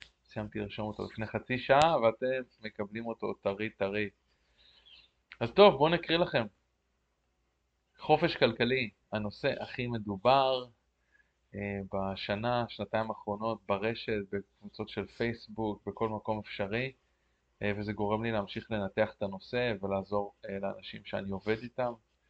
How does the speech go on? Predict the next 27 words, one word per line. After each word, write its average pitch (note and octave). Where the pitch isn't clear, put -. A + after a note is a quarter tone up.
אז -
מבחינתי G2+
הגישה C3+
היא G#2
רחבה A2
יותר D3
מאשר A#2
להגיע A#2
לאיזה G#2
מספר A#2
מסוים A2
על G#2+
הנייר G#2
או A2
בחשבון G#2+
בנק, A#2
משהו G#2+
שייצג, G2+
אה, G2+
כביכול G2+
את G2+
החופש G#2
הכלכלי, G#2+
זה G#2+
המספר G#2
שאני G2
צריך, A#2+